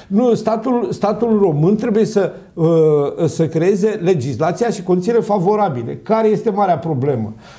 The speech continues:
Uh, trebuie să terminăm, în primul rând,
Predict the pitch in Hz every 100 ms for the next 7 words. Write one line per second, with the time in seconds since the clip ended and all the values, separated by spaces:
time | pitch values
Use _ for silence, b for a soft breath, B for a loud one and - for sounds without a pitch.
0 | B B 175 175 175 208 226 220 214 165
1 | 190 165 180 196 175 156 180 170 175 165
2 | 135